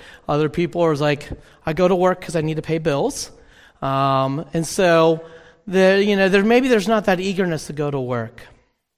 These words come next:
Well, let me ask another question. How many were eager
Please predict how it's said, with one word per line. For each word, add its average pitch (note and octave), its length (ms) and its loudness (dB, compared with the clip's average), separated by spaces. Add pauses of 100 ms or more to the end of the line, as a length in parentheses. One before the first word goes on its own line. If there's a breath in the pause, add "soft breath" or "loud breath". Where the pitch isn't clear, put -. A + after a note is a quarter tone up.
(840)
Well, C#3 120 -6
let D#3 100 -2
me D#3+ 80 -2
ask D#3 180 -4
another E3 280 -6
question. B2+ 360 -12 (640 soft breath)
How - 240 -2
many B3+ 320 2
were G3+ 200 2
eager E3 680 -4